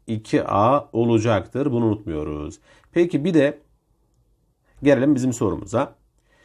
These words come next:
Diyelim ki şöyle bir doğru var. Y eşittir M X tarzı bir doğru var. Bir de ne var?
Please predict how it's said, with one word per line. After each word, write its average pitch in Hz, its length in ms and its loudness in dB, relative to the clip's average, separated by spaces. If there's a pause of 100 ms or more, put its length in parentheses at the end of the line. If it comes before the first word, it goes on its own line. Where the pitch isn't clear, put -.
(520)
Diyelim 175 240 6
ki 170 120 -4
şöyle 156 300 2
bir 160 260 2
doğru 127 240 2
var. 95 140 2
Y 117 160 0
eşittir 123 340 -4
M 117 60 0
X - 120 -8
tarzı 98 360 0
bir 117 100 0
doğru 92 260 -2
var. 117 380 -2
Bir 135 100 -4
de 139 100 2
ne 143 100 4
var? 123 360 -2